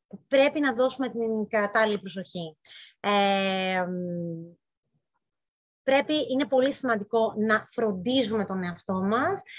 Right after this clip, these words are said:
και αυτό σίγουρα δεν είναι δεδομένο. Και στις συνήθειες που δημιουργούμε κάθε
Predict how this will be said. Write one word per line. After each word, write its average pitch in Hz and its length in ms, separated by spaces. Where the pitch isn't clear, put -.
και 262 140
αυτό 240 200
σίγουρα 311 540
δεν 247 160
είναι 262 200
δεδομένο. 202 580
Και 262 360
στις 269 300
συνήθειες 294 520
που 294 100
δημιουργούμε 254 460
κάθε 302 360